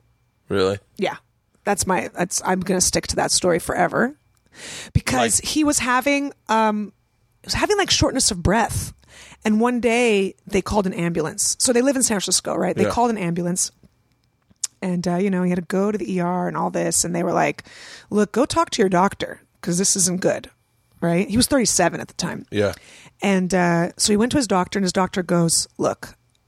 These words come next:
Speaker 2: I know you like to ski and you like to go to Tahoe." They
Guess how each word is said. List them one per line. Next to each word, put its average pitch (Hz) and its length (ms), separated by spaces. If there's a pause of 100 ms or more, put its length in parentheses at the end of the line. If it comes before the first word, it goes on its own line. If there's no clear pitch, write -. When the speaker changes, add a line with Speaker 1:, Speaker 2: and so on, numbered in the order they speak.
Speaker 2:
I 185 80
know 190 140
you 220 160
like 208 240
to 165 100
ski 233 600
and 180 100
you 180 60
like 190 120
to - 80
go 185 120
to 180 60
Tahoe." 180 440
They 190 180